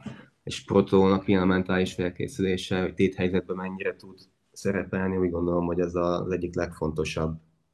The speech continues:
mérvadó, főleg egy olimpián, hiszen az négy évente van, négy évente kell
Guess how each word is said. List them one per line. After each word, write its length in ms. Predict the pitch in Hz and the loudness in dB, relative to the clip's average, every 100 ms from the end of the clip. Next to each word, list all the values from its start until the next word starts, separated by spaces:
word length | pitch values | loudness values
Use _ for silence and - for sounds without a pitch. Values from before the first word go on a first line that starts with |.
| _ _ _ | _ _ _
mérvadó, 540 | 80 80 80 80 82 | -2 0 0 2 0
főleg 280 | 80 85 80 | 0 0 2
egy 120 | 80 | 2
olimpián, 600 | 82 80 80 80 82 82 | 2 2 0 0 -2 -2
hiszen 280 | 82 80 78 | -4 -4 -2
az 140 | 82 82 | -2 0
négy 260 | 85 82 | 0 4
évente 400 | 85 85 82 85 | 4 2 0 -2
van, 220 | 82 85 | 0 -2
négy 220 | 85 80 80 | -2 -6 -6
évente 340 | 80 80 78 | -14 -14 -14
kell 300 | - - 82 | -10 -10 -10